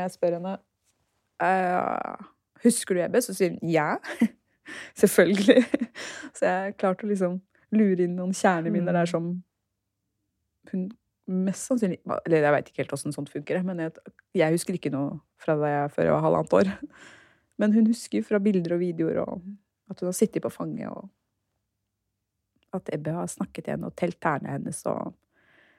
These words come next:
Speaker 1: hatt noen tyrkiske regler, og ja.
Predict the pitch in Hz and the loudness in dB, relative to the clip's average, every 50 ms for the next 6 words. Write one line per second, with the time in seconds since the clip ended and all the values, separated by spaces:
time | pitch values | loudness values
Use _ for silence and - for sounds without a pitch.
0 | _ _ _ _ - 180 - - 185 185 - - 175 - - 185 - - - 175 | _ _ _ _ -10 -8 -4 -4 -4 -2 -2 -2 -4 -4 -6 -8 -6 -2 0 0
1 | 170 165 - - - 147 - - - - - - 156 _ _ _ _ _ _ _ | 0 0 0 -4 -4 -4 -2 -2 -2 -2 -4 -6 -10 _ _ _ _ _ _ _
2 | _ _ _ _ _ _ _ _ _ _ _ _ _ _ _ _ - 180 170 | _ _ _ _ _ _ _ _ _ _ _ _ _ _ _ _ -10 -8 -8